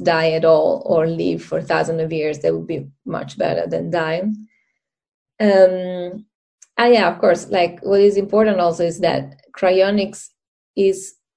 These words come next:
should, wh-, when people are revived, the idea is that there will also be technology not only to cure the disease that killed them in the first place,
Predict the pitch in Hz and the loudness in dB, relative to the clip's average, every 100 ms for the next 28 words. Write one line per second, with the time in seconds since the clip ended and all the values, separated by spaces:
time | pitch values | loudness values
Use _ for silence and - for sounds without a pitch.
0 | _ _ _ _ - - - 214 208 - | _ _ _ _ -18 -12 -4 -4 -4 -12
1 | - 190 208 214 226 214 202 190 180 175 | -4 0 2 2 0 0 2 4 2 0
2 | 190 170 170 175 180 190 180 180 175 175 | 0 0 0 -4 2 2 2 0 0 0
3 | 175 180 185 190 180 175 180 175 170 175 | 0 0 -2 -6 -6 -6 -4 -4 -4 -4
4 | 185 208 214 214 196 - 175 175 170 165 | -4 0 2 2 0 -4 -10 -2 2 2
5 | 170 165 165 160 170 165 180 175 - 175 | 2 0 -2 -6 -6 -4 -4 -2 0 0
6 | 170 170 170 170 - 170 170 - 180 170 | 0 -2 -4 -6 -4 -4 -4 -2 0 2
7 | - - | 0 -6